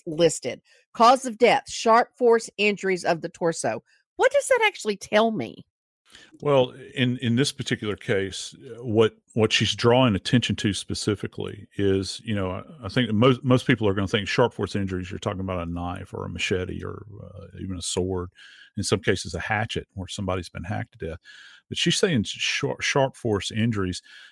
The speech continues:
Speaker 2: and this goes to an actual description of this corn rake, and at an elemental level, it goes to the individual tines, Jackie.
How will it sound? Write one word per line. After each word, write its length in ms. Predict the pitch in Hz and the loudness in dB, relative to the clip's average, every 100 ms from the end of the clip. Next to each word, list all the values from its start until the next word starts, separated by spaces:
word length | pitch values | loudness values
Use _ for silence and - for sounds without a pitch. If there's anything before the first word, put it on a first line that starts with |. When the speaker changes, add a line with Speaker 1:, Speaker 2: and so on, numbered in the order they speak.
| _ | _
Speaker 2:
and 160 | 98 98 | 0 4
this 180 | 165 - | 4 4
goes 440 | 135 117 110 - | 4 6 4 0
to 180 | - 101 | 0 0
an 100 | 104 | 0
actual 320 | 131 - 117 | -4 -4 -6
description 680 | 92 - 131 160 - 90 90 _ _ _ - | -4 0 0 0 -2 -4 -8 _ _ _ 0
of 240 | 123 123 | 0 2
this 160 | 101 - | -2 -2
corn 280 | - 156 131 | -2 0 0
rake, 280 | 95 98 | -2 -2
and 120 | 98 101 | -4 -4
at 120 | 101 | -4
an 100 | 87 - | -4 0
elemental 600 | 123 104 98 170 120 95 | 2 2 0 0 -2 -2
level, 280 | 90 98 98 | -4 -4 -8
it 120 | 98 | -2
goes 280 | 104 104 - | 0 0 -2
to 120 | 110 | -4
the 140 | 95 | -2
individual 460 | 107 101 101 98 87 | -4 -4 -6 -8 -16
tines, 580 | - 135 156 80 76 - - | -8 -8 -6 -10 -12 -14 -14
Jackie. 420 | - - - | -16 -16 -20